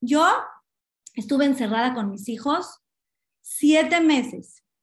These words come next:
Escuchen lo que les estoy diciendo para toda la gente que no es de Panamá. Las de Panamá me van a entender perfecto. Siete meses no nos permitían salir ni abajo ni al área social de mi edificio.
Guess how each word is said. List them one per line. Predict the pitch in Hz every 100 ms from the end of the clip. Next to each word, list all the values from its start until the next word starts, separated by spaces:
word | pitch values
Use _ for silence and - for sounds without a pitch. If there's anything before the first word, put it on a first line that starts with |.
| _ _ _ _ _ _ -
Escuchen | 240 285 277 339
lo | 320
que | 285
les | 247
estoy | 277
diciendo | 262 262 262 269
para | 247 214
toda | 247
la | 254
gente | 254 233 247
que |
no | 220
es | 240
de |
Panamá. | 226 214 226 262
Las | 247
de | 233
Panamá | 233 226 226
me | 240 233
van | 233
a | 233
entender | 226 208 208 202
perfecto. | 220 - 285 285 339 370 - _ _ _ _ -
Siete | - 339 415 453 494 415
meses | 330 269 294 370 - _ _ _ _ _ _ _ _
no | 254 311
nos | 392 427
permitían | 349 311 277 262 294 320 330
salir | 320 262 233 247 285 330 - _ - - _ -
ni | 262 277 285
abajo | 277 302 311 320
ni | 330 302
al | 269
área | 294 320
social | 311 262 277 269
de | 277
mi | 269
edificio. | 247 254 285 254 -